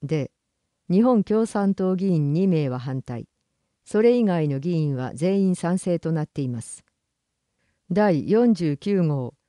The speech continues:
第五十号の二つの議案は、原案可決で、日本共産党議員二名と、無所属近藤実議員は反対、それ以外の議員は全員賛成となっています。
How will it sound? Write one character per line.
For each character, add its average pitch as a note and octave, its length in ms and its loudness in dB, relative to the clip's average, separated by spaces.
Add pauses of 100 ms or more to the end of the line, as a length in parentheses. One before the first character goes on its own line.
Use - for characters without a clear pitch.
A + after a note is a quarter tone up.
(120)
第 F3+ 400 0
五 E3 160 2
十 A#3 240 0
号 E3 240 2
の C3+ 220 -4
二 A3+ 240 -6
つ A3 140 -4
の F3 120 2
議 C#3+ 220 -2
案 D3+ 180 -2
は、 C3 180 -6 (520)
原 G#3+ 340 4
案 G3 140 0
可 E3+ 120 -4
決 C#3+ 380 -6 (100)
で、 C#3 280 -6 (460)
日 F3+ 120 2
本 A#3 240 2
共 G#3 220 0
産 F#3 280 -2
党 E3+ 200 -2
議 F3+ 160 -2
員 C#3+ 200 -2
二 F3 160 0
名 D#3+ 200 0
と、 B2 240 -10 (400)
無 F3 100 -2
所 A3 160 0
属 E3+ 420 -6 (140)
近 A#3 240 2
藤 A3 240 2
実 G#3 400 2
議 G3 160 -4
員 E3 180 0
は B2+ 100 -6
反 C3+ 220 -6
対、 B2 300 -12 (500)
そ - 180 -2
れ A#3 140 4
以 A#3+ 80 0
外 E3 240 0
の C#3+ 120 -2
議 E3 120 -4
員 D#3+ 240 0
は C3 220 -6
全 F3+ 260 0
員 G3 160 2
賛 F3 240 -4
成 F3 240 -2
と E3 140 -4
な E3 100 -2
っ E3 40 -4
て - 140 -12
い C3 100 -6
ま B2 120 -8
す。 - 260 -20